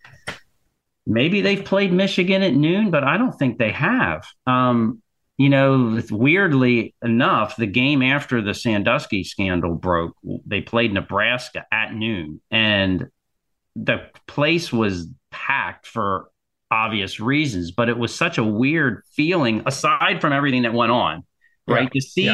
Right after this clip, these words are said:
Speaker 2: Yeah.
Speaker 1: that stadium that way at noon,
Speaker 2: Yeah.
Speaker 1: because I don't know if it's like this in Columbus, but noon games, typically they'll gradually fill up. The student section is kinda half with it, half not.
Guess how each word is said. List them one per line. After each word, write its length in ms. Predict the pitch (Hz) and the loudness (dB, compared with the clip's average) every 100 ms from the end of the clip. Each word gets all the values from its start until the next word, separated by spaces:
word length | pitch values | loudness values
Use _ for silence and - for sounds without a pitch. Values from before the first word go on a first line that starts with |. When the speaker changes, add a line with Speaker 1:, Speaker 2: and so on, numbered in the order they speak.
| 185 | 0
Speaker 2:
Yeah. 20 | |
Speaker 1:
that 220 | 151 131 - | 0 0 -2
stadium 640 | - 160 185 165 113 101 | -2 0 0 2 2 2
that 240 | 98 95 101 | 0 0 0
way 420 | 95 87 98 - _ _ _ | 0 0 -2 -8 _ _ _
at 180 | - 127 | -6 -2
noon, 460 | 151 262 339 - - _ _ _ | -2 -2 -4 -6 -16 _ _ _
Speaker 2:
Yeah. 120 | 135 135 | -2 0
Speaker 1:
because 500 | 165 151 131 - _ _ _ _ _ | 2 2 0 -4 _ _ _ _ _
I 60 | 160 | -4
don't 140 | 202 | -2
know 160 | 190 175 | -2 -2
if 160 | 139 151 | -4 -6
it's 160 | - | -2
like 220 | 143 - | -2 0
this 200 | 139 135 | -2 0
in 100 | 131 - | -2 -2
Columbus, 540 | 117 135 190 123 - | 0 0 0 -2 -2
but 100 | 127 131 | -2 0
noon 260 | 170 220 | 0 0
games, 380 | 160 135 123 113 | 0 0 0 -2
typically 640 | - 170 170 147 139 135 127 | -4 -4 -2 -2 0 0 0
they'll 220 | 120 117 | 0 -2
gradually 640 | 107 117 127 131 127 123 | -2 0 0 0 0 0
fill 340 | 107 - 90 104 | -2 -2 0 2
up. 280 | 135 131 - | 2 0 -2
The 80 | 104 | -6
student 400 | - 143 131 110 | -2 0 0 0
section 500 | - 120 - 117 104 | -2 -2 -2 -2 0
is 160 | 87 | -4
kinda 380 | - 110 113 98 | -2 0 0 0
half 320 | 107 107 101 | 0 0 0
with 280 | 101 113 139 | -2 -4 0
it, 280 | 123 120 110 - | 0 0 -4 -4
half 300 | 104 95 104 | -2 -2 -2
not. 520 | 110 120 117 113 | 0 2 2 0